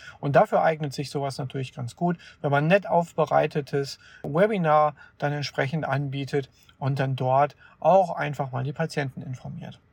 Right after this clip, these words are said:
Ja, das sind also, wäre ein Tipp einfach mal, wie du das umsetzen kannst, wie du auch ein bisschen Reichweite gewinnen kannst für deine Praxis auch, denn das ist ja heute auch immer wieder ein Thema,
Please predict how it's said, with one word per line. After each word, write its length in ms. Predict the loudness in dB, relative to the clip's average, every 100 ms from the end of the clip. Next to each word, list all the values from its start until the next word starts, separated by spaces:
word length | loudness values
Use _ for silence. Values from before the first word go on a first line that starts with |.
| _ 2
Ja, 240 | 4 4
das 160 | 2 2
sind 100 | 4
also, 380 | 6 6 4 6
wäre 180 | 4
ein 180 | 4 -2
Tipp 220 | -2 -4
einfach 300 | -2 0 0
mal, 160 | 0 -2
wie 80 | -4
du 100 | -2
das 180 | -2 0
umsetzen 520 | -2 2 2 0 -2
kannst, 320 | 0 0 -2
wie 40 |
du 100 | 0
auch 100 | 0
ein 80 | 0
bisschen 220 | -2 0
Reichweite 580 | 4 4 4 4 4 0
gewinnen 360 | -6 -6 -4 -2
kannst 440 | 2 0 0 -8
für 240 | -2 0 2
deine 260 | 0 -2
Praxis 480 | -2 -4 -2 -8 -4
auch, 280 | 2 2 2
denn 120 | -2
das 160 | -4 -4
ist 80 |
ja 100 | -2
heute 240 | 0 0 4
auch 160 | 4
immer 200 | 4 0
wieder 140 | -2 -6
ein 120 | -6
Thema, 420 | -6 -2 0 0